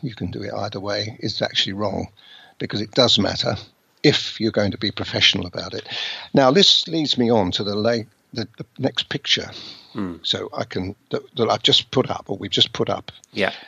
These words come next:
Speaker 1: Now, if you, if you study that picture, you've got the sky,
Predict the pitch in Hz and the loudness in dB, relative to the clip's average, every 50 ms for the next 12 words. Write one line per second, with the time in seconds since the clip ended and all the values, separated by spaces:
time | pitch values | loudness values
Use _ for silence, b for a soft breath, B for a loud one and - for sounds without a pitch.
0 | B - 110 110 127 147 - - 208 214 208 202 - - 135 - - 208 185 - | B 2 4 4 4 4 4 2 0 0 0 0 0 -2 -2 -2 -2 2 4 4
1 | - - 165 151 147 139 135 123 123 - - _ - 117 - - - - - - | 4 6 4 2 0 0 0 0 -2 -2 -4 _ -8 -10 -8 -8 -10 -10 -10 -10
2 | - 87 - _ _ B B B B B - - 107 110 - - - - - - | -12 -12 -14 _ _ B B B B B -8 -6 -4 -2 -4 -4 0 4 4 4
3 | - - 85 85 - - | 4 2 -2 -8 -10 -14